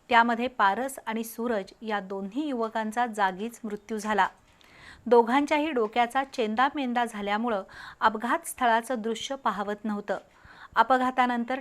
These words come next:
ट्रक चालक पळून जाण्याच्या प्रयत्नात असतानाच नागरिकांनी त्याला पकडलं.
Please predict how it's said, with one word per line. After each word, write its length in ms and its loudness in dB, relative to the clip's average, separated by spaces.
ट्रक 220 -2
चालक 280 -2
पळून 260 0
जाण्याच्या 420 0
प्रयत्नात 460 -2
असतानाच 580 0
नागरिकांनी 640 2
त्याला 260 -2
पकडलं. 520 -4